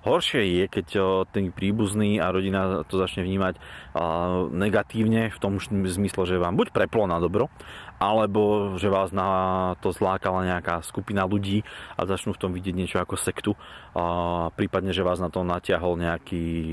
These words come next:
pochybný YouTube kanál. A, skrátka, dobre, že je to niečo, že je to niečo negatívne, čo treba riešiť, a budú sa vám snažiť dohovárať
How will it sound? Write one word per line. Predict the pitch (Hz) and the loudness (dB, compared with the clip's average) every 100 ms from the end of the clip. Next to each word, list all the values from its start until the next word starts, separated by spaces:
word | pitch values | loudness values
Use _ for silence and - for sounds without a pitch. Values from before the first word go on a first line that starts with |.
| 80 76 78 82 | -2 -2 -2 -2
pochybný | - 92 87 | -2 -2 0
YouTube | 87 - - | 2 2 0
kanál. | 98 90 92 127 - - - - - - 92 | 0 2 0 -2 -10 -18 -18 -16 -16 -10 -2
A, | 92 | -2
skrátka, | 90 - 139 135 | 0 0 0 2
dobre, | 123 123 117 | 2 2 2
že | 113 | 2
je | 117 | 0
to | 110 | 0
niečo, | 107 110 - 104 104 - | 0 0 2 2 2 0
že | 101 | 0
je | 98 | 0
to | 101 | 0
niečo | 98 98 - | 0 0 0
negatívne, | 87 95 104 - 107 104 101 | 0 2 0 0 -2 0 0
čo | 101 | -2
treba | - 87 82 | -2 0 2
riešiť, | 85 107 - | 2 0 0
a | 92 | -2
budú | 85 90 82 | -2 -4 -2
sa | 92 | -2
vám | 90 87 | -2 -2
snažiť | 82 82 | -4 -4
dohovárať | 78 95 101 95 92 92 92 92 | 0 2 4 2 2 2 -2 -4